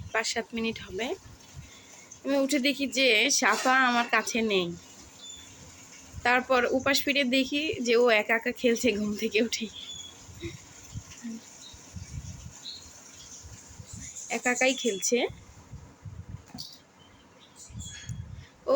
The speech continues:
উঠে আমাকে একটুও ডিস্টার্ব করেনি। দেখি যে ও একা একাই খেলছে। দেখুন কিভাবে একা একা খেলছে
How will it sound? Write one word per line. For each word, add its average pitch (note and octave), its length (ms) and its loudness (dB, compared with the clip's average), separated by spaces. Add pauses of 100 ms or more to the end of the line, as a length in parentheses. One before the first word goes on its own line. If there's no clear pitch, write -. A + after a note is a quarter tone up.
উঠে D4 240 2
আমাকে C4 340 2
একটুও C#4 260 2
ডিস্টার্ব A#3+ 440 2
করেনি। A3 380 2 (1700)
দেখি A3+ 300 0
যে A#3+ 220 2
ও A#3+ 40 6 (120)
একা A3 160 0
একাই G#3+ 280 0
খেলছে। F3 340 -4 (1800)
দেখুন A3+ 380 0 (160)
কিভাবে A3 320 0 (100)
একা G#3 160 -2
একা A3 140 -2 (100)
খেলছে G#3+ 340 -4